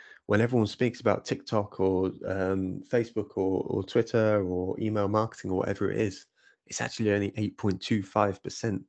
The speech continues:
of the entire marketing mix, which means to say, don't get over-focused on the tactics.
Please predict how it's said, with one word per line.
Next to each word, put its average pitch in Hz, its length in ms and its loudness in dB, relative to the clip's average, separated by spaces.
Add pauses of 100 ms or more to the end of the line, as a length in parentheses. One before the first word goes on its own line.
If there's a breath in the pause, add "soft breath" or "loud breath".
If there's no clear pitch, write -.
(120)
of - 160 -8
the 98 80 -4
entire 92 400 -4
marketing 90 440 -4
mix, - 360 -4 (560 loud breath)
which - 120 -14
means 110 200 0
to - 100 -14
say, - 400 -4 (420)
don't 104 220 4
get - 180 -4
over-focused 107 760 2
on 92 100 -2
the 90 60 -4
tactics. - 640 -6